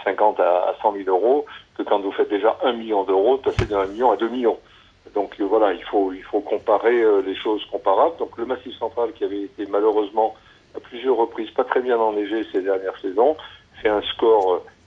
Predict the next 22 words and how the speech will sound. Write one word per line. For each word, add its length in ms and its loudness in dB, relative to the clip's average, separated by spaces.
qui 100 -2
est 60 -2
peut-être 580 -4
plus 440 -4
fort 380 4
que, 640 4
euh, 640 -10
qu'on, 180 -2
qu'on, 240 -6
qu'on, 240 -8
que 80 4
la 100 6
réalité, 540 2
parce 240 -2
qu'on 320 2
part 240 0
d'une 120 -14
moyenne 360 -2
qui 100 -6
est 20 -6
basse. 160 -2
Voilà. 180 -2